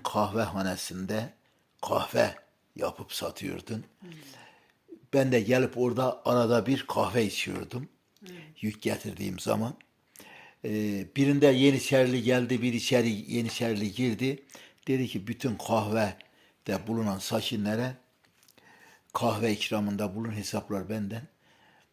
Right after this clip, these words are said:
Speaker 1: Ondan sonra, "Fakat bu kaptana verme." dedi.
Speaker 2: Hmm.
Speaker 1: Sen de onları dağıttıktan sonra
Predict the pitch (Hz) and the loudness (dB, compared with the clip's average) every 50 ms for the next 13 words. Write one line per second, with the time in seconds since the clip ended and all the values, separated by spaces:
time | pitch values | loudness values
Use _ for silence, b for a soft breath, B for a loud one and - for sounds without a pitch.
0 | _ _ _ _ _ - 123 123 117 117 113 107 - - 113 113 110 110 104 - | _ _ _ _ _ -12 -10 -8 -8 -8 -10 -10 -10 -10 -10 -8 -8 -8 -10 -10
1 | - - 127 117 - 104 101 - - - _ _ _ _ _ _ _ _ _ 120 | -6 -6 -6 -2 -2 -4 -6 -6 -12 -20 _ _ _ _ _ _ _ _ _ -14
2 | - - - 117 - - - - - 107 - 101 90 - - - - - 123 - | -8 -6 -4 -4 -4 -4 -4 -4 -2 -2 -2 -2 -2 -4 -6 -6 -8 -10 -10 -8
3 | - - - - 107 110 _ - - _ _ 196 175 156 147 - b b b b | -10 -10 -8 -8 -10 -10 _ -18 -20 _ _ -20 -20 -20 _ -20 b b b b
4 | b b b b b b b b b b - - - 131 127 127 117 113 - - | b b b b b b b b b b -16 -6 -4 -2 -2 0 0 0 -2 -2
5 | - _ _ _ _ - 123 123 117 113 110 101 98 87 117 113 107 104 - - | -14 _ _ _ _ -4 -4 -2 0 0 -2 -2 -4 -2 -2 -2 -2 -2 -4 -12
6 | - _ - 110 107 95 - 110 110 113 113 104 | -10 _ -4 -4 -4 -4 -6 -6 -6 -4 -6 -6